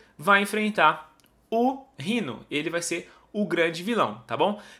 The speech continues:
Temos também a participação do Russell Crowe como o pai do Kraven. E ele ensina o garoto, diz-, disseram que tem cenas no trailer do, do Kraven jovem também, é, a respeitar o mundo ao seu redor e treinando ele.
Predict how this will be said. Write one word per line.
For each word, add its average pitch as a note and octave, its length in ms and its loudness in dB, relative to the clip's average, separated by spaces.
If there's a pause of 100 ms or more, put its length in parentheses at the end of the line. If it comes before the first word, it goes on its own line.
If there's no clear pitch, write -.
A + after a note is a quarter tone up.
Temos D4 220 0
também B3 180 2
a B3 80 2
participação A#3 680 0
do F3+ 160 -2
Russell A#3 440 0
Crowe F3+ 320 0
como G3+ 280 2
o G#3+ 220 -2
pai G3+ 600 8
do E3+ 160 -6
Kraven. D#3+ 560 0 (260)
E D3+ 100 2
ele F#3+ 140 6
ensina F#3+ 520 -4 (640)
o C3 80 -8
garoto, D#3+ 560 4
diz-, B2 360 -8
disseram B2+ 420 -2
que C3 80 -12
tem C3+ 160 -8
cenas C3 280 -8
no B2+ 60 -12
trailer B2 260 -4
do, B2 160 -6 (280)
do - 80 -4
Kraven D#3 320 0
jovem E3 300 2
também, F#3 340 -2 (400)
é, E3 300 6
a E3 80 6
respeitar G#3 600 2
o F#3 100 2
mundo G3+ 340 -4
ao F#3 60 -2
seu F#3 120 -6
redor D#3+ 420 4
e G#3+ 100 -6
treinando F#3+ 640 -4
ele. A2+ 260 -6